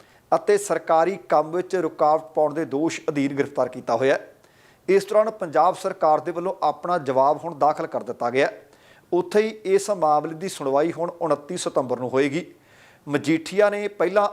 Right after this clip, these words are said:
ਅੰਮ੍ਰਿਤਸਰ ਜ਼ਿਲ੍ਹਾ ਅਦਾਲਤ ਵਿੱਚ ਜ਼ਮਾਨਤ ਲਈ ਅਰਜ਼ੀ ਦਿੱਤੀ ਸੀ, ਪਰ ਉਸ ਨੂੰ ਰੱਦ ਕਰ ਦਿੱਤਾ ਗਿਆ ਸੀ।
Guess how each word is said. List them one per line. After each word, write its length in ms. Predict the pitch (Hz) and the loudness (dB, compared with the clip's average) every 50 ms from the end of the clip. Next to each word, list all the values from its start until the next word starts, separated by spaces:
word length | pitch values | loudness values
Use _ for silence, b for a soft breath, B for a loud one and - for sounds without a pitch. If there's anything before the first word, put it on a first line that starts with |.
| - | -2
ਅੰਮ੍ਰਿਤਸਰ 420 | 165 156 170 180 180 - 185 180 160 | -2 0 0 -2 0 0 -2 -2 0
ਜ਼ਿਲ੍ਹਾ 300 | 131 147 170 190 202 196 - | 0 2 2 2 2 2 0
ਅਦਾਲਤ 440 | 156 127 143 143 143 147 147 151 175 | -2 2 4 4 4 4 2 -2 -8
ਵਿੱਚ 180 | 165 - - | -10 -8 -8
ਜ਼ਮਾਨਤ 480 | 160 120 139 139 135 139 143 143 143 - | -8 -8 -2 0 2 2 2 0 -2 -4
ਲਈ 120 | 160 170 160 - 151 | -6 -4 -2 -2 -2
ਅਰਜ਼ੀ 180 | 139 120 131 | -2 -2 -6
ਦਿੱਤੀ 220 | 123 120 - - 131 | -8 -8 -6 -6 -6
ਸੀ, 160 | - - - | -6 -6 -8
ਪਰ 300 | - - - - 151 160 | -8 -10 -2 0 0 0
ਉਸ 260 | 151 - 170 156 - | 0 -2 -6 -6 -6
ਨੂੰ 120 | 175 185 196 | -4 0 0
ਰੱਦ 160 | 190 165 143 | 2 0 0
ਕਰ 160 | 135 139 127 | -2 -4 -4
ਦਿੱਤਾ 240 | 120 127 - - 123 | -4 -2 -2 -2 0
ਗਿਆ 160 | 123 131 127 | 2 2 2
ਸੀ। 220 | 127 - 170 165 | 2 0 -4 -6